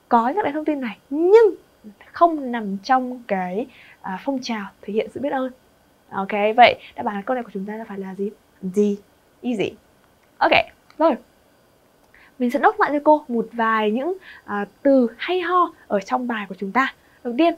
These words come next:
cô có từ thứ nhất, driving force of nation. Đây là, ừm, một cụm từ mang nghĩa là gì đấy? Nguồn động lực của quốc gia. Trong bài ai là nguồn, ờ, gọi là gì nhỉ? Ờ, thế hệ nào được gọi là nguồn động lực của quốc gia? Trong bài họ nhắc đến nhỉ? Thế hệ nào lớp mình nhỉ?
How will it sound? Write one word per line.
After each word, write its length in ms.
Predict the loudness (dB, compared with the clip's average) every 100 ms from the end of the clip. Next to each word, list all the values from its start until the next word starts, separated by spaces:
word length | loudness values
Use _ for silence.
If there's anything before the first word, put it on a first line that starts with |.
| -2
cô 100 | -2
có 80 | 0
từ 200 | 0 -2 -2
thứ 60 |
nhất, 200 | 0 -2 -2 _ _
driving 420 | 2 4 4 0 -4
force 320 | 2 2 2 -6
of 0 |
nation. 440 | -4 -4 -4 -8 -10 _ _
Đây 180 | 2 4
là, 340 | 4 0 -2 -6 -12 _
ừm, 300 | -8 -6 -4
một 100 | -4 -4
cụm 120 | 0
từ 120 | 2 2
mang 140 | -2
nghĩa 100 | -4
là 60 | -4
gì 120 | 0
đấy? 140 | 0 -2 _ _
Nguồn 220 | -2 -2 0
động 140 | -2 0
lực 200 | -4 -4 _
của 260 | 0 2 2 0
quốc 120 | -10
gia. 280 | -2 -2 -4 _ _ _ -2
Trong 160 | 2
bài 200 | 2 0 -6 2
ai 340 | 4 4 2
là 100 | 2
nguồn, 200 | 2 0 -2 _ -14 -10 0
ờ, 140 | 4 4
gọi 140 | 4
là 80 | 2
gì 60 |
nhỉ? 120 | 2 2 -6 _ -6
Ờ, 100 | 0
thế 200 | 4 6
hệ 120 | 4 0
nào 360 | -2 0 0
được 180 | 0 0
gọi 180 | -2 -4
là 140 | -2 -2
nguồn 260 | 0 0
động 120 | 0 -2
lực 160 | -4 -6 _ _
của 100 | -10
quốc 160 | -6 -4
gia? 280 | -4 -6 -8 _ _ _ _
Trong 260 | -6 -4 -4
bài 200 | -6 -6
họ 80 | -4
nhắc 120 | -2
đến 220 | 2 2 0
nhỉ? 60 | -8 _ _ _
Thế 100 | -6
hệ 120 | -6 -2
nào 120 | -4
lớp 120 | -2
mình 160 | -2
nhỉ? 80 | -4